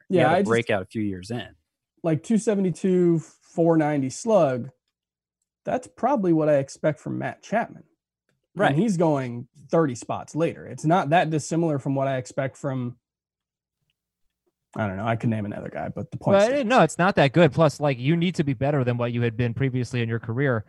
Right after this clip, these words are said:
Speaker 3: in two thousand nineteen, 'cause everybody was better. But there's something about Machado that we don't talk about a lot, and that is his counting stats. His R B Is and his runs have been so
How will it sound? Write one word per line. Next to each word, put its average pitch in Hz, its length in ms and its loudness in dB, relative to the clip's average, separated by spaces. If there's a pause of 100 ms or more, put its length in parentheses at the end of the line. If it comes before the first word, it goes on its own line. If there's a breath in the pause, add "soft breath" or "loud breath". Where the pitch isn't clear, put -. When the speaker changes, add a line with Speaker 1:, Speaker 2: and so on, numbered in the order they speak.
(160 soft breath)
Speaker 3:
in 127 80 -8
two 165 120 0
thousand 127 360 0
nineteen, 120 520 -6
'cause - 120 -14
everybody 131 360 -4
was 101 160 -8
better. 127 360 -4 (420 soft breath)
But 147 140 2
there's 147 180 2
something 185 340 0
about 139 220 2
Machado 117 720 -4 (400)
that 117 160 0
we 135 60 2
don't 131 180 0
talk 151 220 2
about 110 240 0
a 104 40 -6
lot, 104 320 -6
and 113 160 -8
that 135 160 0
is 127 100 -2
his 117 160 -8
counting 175 340 -4
stats. 104 340 -10
His 107 180 -8
R 156 160 -2
B 151 120 0
Is 127 200 0
and 120 80 -6
his 113 120 -8
runs 143 320 -6
have 120 120 -6
been 120 120 -4
so 120 560 -4